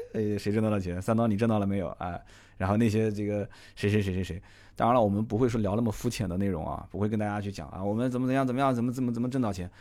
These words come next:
我只是觉得大家很关心这个，到了年底了嘛，对吧？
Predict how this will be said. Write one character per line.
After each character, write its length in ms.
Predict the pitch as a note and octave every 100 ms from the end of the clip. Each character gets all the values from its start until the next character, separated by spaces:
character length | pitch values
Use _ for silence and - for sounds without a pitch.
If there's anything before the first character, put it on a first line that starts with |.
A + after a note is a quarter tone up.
| - -
我 120 | - D3+
只 80 |
是 100 | A2+
觉 140 | G#2 C3+
得 100 | C#3
大 120 | C3+
家 120 | C#3
很 160 | B2+ F#2
关 180 | A2+ B2
心 180 | B2+
这 180 | B2+ G#2
个， 100 | - -
到 120 | C3
了 60 | A#2+
年 200 | G#2+ B2+
底 140 | A2+
了 100 | A#1
嘛， 200 | A1 F2 -
对 100 | F#2
吧？ 240 | F#2 -